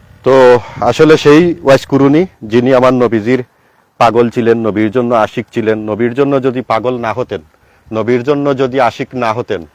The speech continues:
তাহলে এ ধরনের, আহ, কাজ আসলে উনি করতে পারতেন না। আহ, এমন একজন ব্যক্তি উনি,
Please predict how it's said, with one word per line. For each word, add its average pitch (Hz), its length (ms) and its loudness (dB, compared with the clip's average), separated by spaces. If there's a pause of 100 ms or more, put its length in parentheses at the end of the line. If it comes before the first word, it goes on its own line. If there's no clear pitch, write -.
(540)
তাহলে 131 500 2 (120)
এ 120 100 0
ধরনের, 123 440 -2
আহ, 110 60 -14 (460)
কাজ 113 220 0
আসলে 113 280 -4
উনি 110 160 -6
করতে 107 280 -8
পারতেন 104 280 -10
না। 107 140 -12
আহ, - 1200 -10
এমন 139 200 0
একজন 139 340 -2
ব্যক্তি 123 480 -4
উনি, 120 360 -6